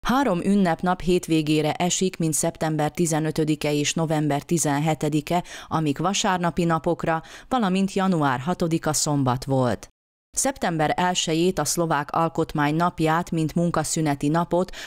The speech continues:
az új kormány törvény módosítása értelmében idén már nem ünnepeljük. A tavalyi naptári évhez képest idén kevesebb hosszú hétvégénk lesz, a húsvéti ünnepeken kívül összesen csak három.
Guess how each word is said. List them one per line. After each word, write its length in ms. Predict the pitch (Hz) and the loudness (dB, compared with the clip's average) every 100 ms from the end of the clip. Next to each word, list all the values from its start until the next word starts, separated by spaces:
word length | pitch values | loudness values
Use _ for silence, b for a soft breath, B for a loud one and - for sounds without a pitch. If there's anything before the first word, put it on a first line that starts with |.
| B | B
az 200 | 175 - | -2 2
új 140 | 262 | 2
kormány 500 | 247 185 180 170 175 | 2 2 2 0 0
törvény 380 | 170 170 165 160 | 0 0 2 2
módosítása 880 | 160 156 147 - 151 147 139 - 151 | 2 2 0 0 -2 0 -2 0 -2
értelmében 920 | - 175 - 151 147 143 139 175 170 - | 0 0 0 0 2 2 2 0 0 0
idén 440 | 226 196 185 175 | 2 2 2 2
már 200 | 165 156 | 0 0
nem 180 | 151 143 | 2 2
ünnepeljük. 920 | 135 131 123 127 127 123 123 - - - _ _ - | 4 4 2 2 2 2 2 0 -6 -16 _ _ -6
A 40 | |
tavalyi 360 | - 285 254 160 | -2 -2 0 0
naptári 540 | 175 180 170 156 156 | 0 -2 0 0 0
évhez 420 | 175 175 170 151 | 0 0 0 -2
képest 500 | - 190 185 165 175 - | -2 -2 0 -2 -2 -2
idén 380 | 247 185 190 190 | 0 2 0 0
kevesebb 460 | 170 165 - 151 | 0 0 0 -2
hosszú 400 | - 165 - 156 | 0 -2 0 0
hétvégénk 720 | 147 156 151 151 143 139 135 | 2 0 2 0 2 2 2
lesz, 340 | 180 196 - - B B | 2 0 -2 -6 B B
a 140 | B 180 | B 2
húsvéti 540 | 262 277 180 165 170 | 2 2 0 0 0
ünnepeken 600 | 190 180 160 - 143 117 143 | 2 2 2 -2 -2 0 0
kívül 480 | 208 202 190 180 - | 0 0 2 2 0
összesen 560 | 240 - 143 - 170 | -2 0 -2 -2 -2
csak 200 | 160 147 | 0 -2
három. 680 | - 139 131 131 123 117 | 0 0 2 2 0 0